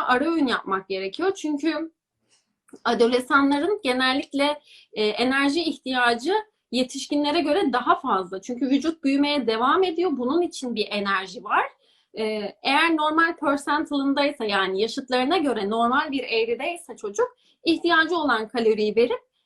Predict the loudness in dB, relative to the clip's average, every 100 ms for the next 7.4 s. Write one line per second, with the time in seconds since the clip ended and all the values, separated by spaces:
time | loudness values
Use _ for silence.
0 | _ -2 -2 -2 -8 -2 -2 -2 -4 -4
1 | 0 0 2 2 2 -2 -6 -2 -2 -2
2 | 0 2 2 2 0 0 -2 -2 -2 -2
3 | -2 0 2 2 4 2 0 0 -2 0
4 | -2 -2 0 0 -2 -6 -6 -8 -10 _
5 | _ _ -8 -4 -2 2 2 2 0 0
6 | -2 -6 -4 -2 0 -2 -2 0 0 0
7 | -2 -2 -4 -6